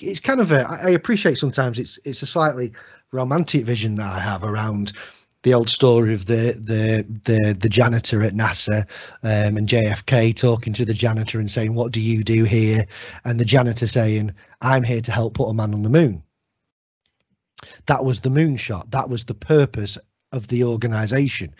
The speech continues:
That's what they were all striving to do. You know, but most janitors would probably answer that question with, "I'm the janitor," or, "I'm here to clean up or tidy up or make sure that this, if the spills happen, I clean it up," and all that sort of stuff.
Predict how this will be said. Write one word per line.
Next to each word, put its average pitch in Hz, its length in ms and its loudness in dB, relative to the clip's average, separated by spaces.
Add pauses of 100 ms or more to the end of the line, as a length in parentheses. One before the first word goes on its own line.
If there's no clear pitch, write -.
(260)
That's 131 240 -4
what 135 120 2
they 120 120 -2
were 117 180 -2
all 107 140 -2
striving 101 420 -4
to 104 100 -12
do. 117 280 2 (760)
You 151 60 -2
know, 151 80 6
but 170 100 0
most 190 320 2
janitors 104 480 -4
would 117 140 -6
probably 131 260 2
answer 147 240 -2
that 110 160 -8
question 95 380 -10
with, 101 260 -8 (180)
"I'm 123 160 -4
the 113 80 -2
janitor," 131 560 -2 (600)
or, 110 200 -2
"I'm 139 200 4
here 123 160 0
to 120 320 -2 (240)
clean 123 260 0
up 135 300 2
or 98 160 -6
tidy 135 420 0
up 98 260 -8
or 95 280 -6 (240)
make 127 180 -4
sure 123 380 -2
that 120 280 -4
this, 147 280 -4 (100)
if 113 220 -10
the 117 40 -12
spills 147 360 6
happen, 113 280 -2
I 104 60 -6
clean 131 240 0
it 131 100 -4
up," 131 180 -2
and 123 100 -6
all 190 160 4
that 160 160 -2
sort 120 240 -6
of 98 80 -10
stuff. - 280 -16